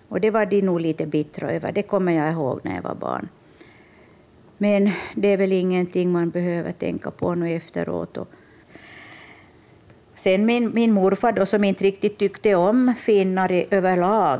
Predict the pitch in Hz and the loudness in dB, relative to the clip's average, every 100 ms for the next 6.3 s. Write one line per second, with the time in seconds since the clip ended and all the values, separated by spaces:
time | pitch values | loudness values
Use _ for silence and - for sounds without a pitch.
0 | - 165 - 190 180 185 196 180 180 - | -4 -12 -4 -2 0 0 -2 -4 -10 -18
1 | - - - - - - - 160 180 254 | -20 -20 -20 -20 -20 -20 -6 -2 2 2
2 | 254 254 269 247 214 190 185 - - - | 4 4 4 4 4 4 4 0 -4 -8
3 | - - 381 359 233 226 208 - 240 220 | -8 -10 -12 -6 0 0 0 0 2 4
4 | 202 185 - 196 196 196 190 214 208 202 | 2 2 2 4 4 2 2 0 -2 0
5 | 208 175 185 - 208 196 180 165 165 - | 0 0 0 0 0 2 2 2 0 -2
6 | 180 160 | 2 2